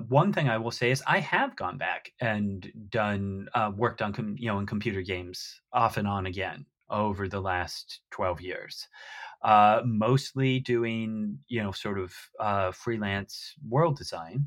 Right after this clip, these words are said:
you know, for large projects. But I did actually go back and work for, I don't know, almost two years, uh, where I actually worked, I was lead designer on the Lego Universe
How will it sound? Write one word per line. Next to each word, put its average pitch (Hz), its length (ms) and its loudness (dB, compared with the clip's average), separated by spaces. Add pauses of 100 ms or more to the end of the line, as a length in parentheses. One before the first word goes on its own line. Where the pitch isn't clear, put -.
(140)
you 90 140 -8
know, 90 80 -6
for 95 180 -6
large 90 320 -4
projects. 95 500 -4
But 151 120 0
I 139 80 4
did 151 200 0
actually 107 340 -2
go 101 140 -4
back 92 300 -2
and 92 260 -8
work 98 260 -6
for, 92 540 -2 (760)
I 196 80 -8
don't 208 160 -8
know, 101 120 0
almost 139 440 0
two 120 140 0
years, 104 600 0
uh, 95 300 2
where 104 180 -2
I 101 100 2
actually 101 280 -2
worked, 101 500 -4 (100)
I 98 160 -2
was 95 360 -6
lead 110 180 -4
designer 104 460 -2
on 101 260 -2
the 98 220 -6
Lego 98 320 -4
Universe 120 720 -4